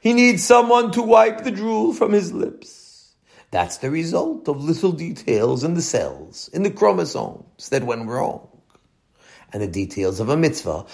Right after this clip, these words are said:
are no less crucial than the details of a cell.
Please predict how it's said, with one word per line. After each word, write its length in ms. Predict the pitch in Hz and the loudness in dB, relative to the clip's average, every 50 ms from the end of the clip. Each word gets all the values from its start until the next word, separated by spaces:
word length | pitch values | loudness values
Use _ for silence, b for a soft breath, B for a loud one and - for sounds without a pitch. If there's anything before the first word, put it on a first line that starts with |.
| B B B - | B B B 4
are 140 | 135 143 151 | 4 4 4
no 200 | 135 131 131 143 | 2 2 2 2
less 300 | 143 135 127 117 - - | 4 4 4 4 4 -2
crucial 720 | - - 160 131 92 - - - 71 69 - - - _ _ b b b b b b b b | -2 0 0 0 0 -2 -4 -6 -8 -10 -12 -18 -20 _ _ b b b b b b b b
than 200 | - 135 147 139 | 4 6 6 6
the 80 | 117 - | 4 2
details 1000 | 90 120 156 151 127 - 98 76 69 71 73 76 73 73 80 92 107 127 - - _ _ _ _ _ _ _ - | 0 -2 -2 -2 -4 -4 -4 -4 -2 -4 -4 -6 -6 -6 -8 -10 -12 -14 -16 -18 _ _ _ _ _ _ _ 4
of 140 | 135 113 110 | 4 4 2
a 60 | 104 | 0
cell. 680 | - - - 113 107 107 87 73 - - - - - | 0 4 6 6 6 6 4 0 -2 -6 -12 -14 -18